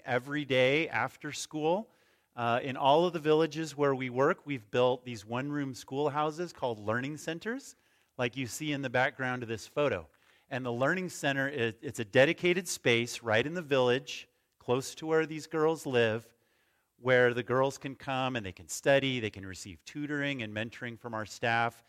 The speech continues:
and all of that helps them to thrive and do their best and to stay in school. Um, this is another learning center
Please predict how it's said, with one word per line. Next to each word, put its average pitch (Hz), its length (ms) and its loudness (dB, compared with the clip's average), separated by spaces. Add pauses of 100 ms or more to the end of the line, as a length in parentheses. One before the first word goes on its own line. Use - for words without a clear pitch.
(320)
and 98 240 -8
all 117 300 4
of 117 100 -2
that 117 240 2
helps - 340 -4
them 110 240 -6
to 95 120 -14
thrive 107 540 2
and 98 120 -10
do 104 140 -8
their 101 140 -4
best 92 520 -2 (460)
and 95 140 -8
to 90 60 -12
stay 95 240 -8
in 90 120 -14
school. 87 440 -10 (520)
Um, 107 540 -2 (1040)
this 127 120 -14
is 131 120 -10
another 127 300 2
learning 107 300 0
center 92 460 -10